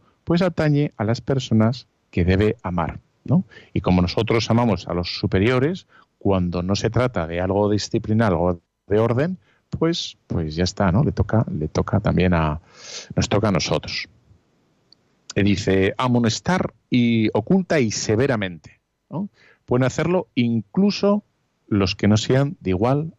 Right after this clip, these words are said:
a igual, ¿eh? Oculta y severamente pueden hacerlo, eh, los que no sean de igual a igual.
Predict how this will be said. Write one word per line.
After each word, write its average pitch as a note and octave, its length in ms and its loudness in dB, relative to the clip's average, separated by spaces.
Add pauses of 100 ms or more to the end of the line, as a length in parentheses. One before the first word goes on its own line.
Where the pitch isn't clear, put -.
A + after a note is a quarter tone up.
a F#2+ 100 -6
igual, F2 400 -2 (220)
¿eh? G3 140 0 (420)
Oculta A#2+ 560 0
y F2+ 60 -4
severamente C#3 580 0
pueden A2+ 180 0
hacerlo, C3+ 460 -2 (380)
eh, G2+ 160 2
los F#2+ 200 0
que - 80 -2
no G2+ 80 4
sean A#2+ 400 2
de F#2 80 0
igual F2+ 240 0
a E2+ 40 0
igual. E2+ 260 -6